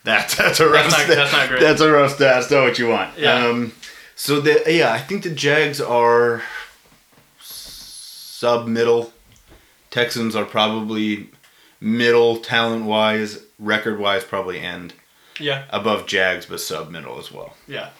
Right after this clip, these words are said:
Speaker 1: Okay, let's move on. Let's go to the Bengals at the Ravens. The Ravens win it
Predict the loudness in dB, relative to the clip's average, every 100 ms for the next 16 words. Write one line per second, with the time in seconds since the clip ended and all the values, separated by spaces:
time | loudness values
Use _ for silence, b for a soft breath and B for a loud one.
0 | _ _ _ _ B B B B B B
1 | B 0 2 2 0 0 0 4 4 4
2 | 2 0 0 0 -2 0 0 2 0 0
3 | 0 -2 -8 -2 0 0 0 0 4 4
4 | 4 2 0 0 -2 0 2 2 0 -4
5 | -4 -2 -2 -6